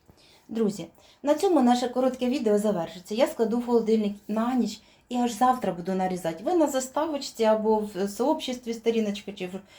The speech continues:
YouTube Shorts побачите, як красиво, рівно на розрізі.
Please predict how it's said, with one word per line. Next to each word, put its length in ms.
YouTube 300
Shorts 220
побачите, 560
як 320
красиво, 640
рівно 420
на 160
розрізі. 520